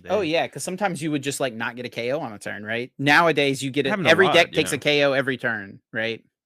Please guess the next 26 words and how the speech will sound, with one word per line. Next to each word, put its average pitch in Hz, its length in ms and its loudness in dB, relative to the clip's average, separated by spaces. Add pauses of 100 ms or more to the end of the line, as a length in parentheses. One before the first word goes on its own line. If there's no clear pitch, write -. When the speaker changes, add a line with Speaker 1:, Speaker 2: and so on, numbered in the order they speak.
(420)
Speaker 2:
For 196 80 -20
the 175 60 -8
most, 107 460 -4
well, 170 220 -4
not 202 180 -4
even 220 200 -4
really, 139 200 -4
though, 104 120 -2
to 95 60 -8
be 92 80 -10
honest. 95 120 -12
That's 127 100 -8
what 139 60 -4
I'm 127 80 -8
saying. 135 140 -4
Like, 98 100 -8
I 98 60 -6
feel 139 120 -8
like 135 80 -10
it's 120 100 -18
a - 20 -14
little 110 160 -10
bit, 101 200 -8 (760)
I - 40 -20
don't 98 80 -18
know. 85 120 -16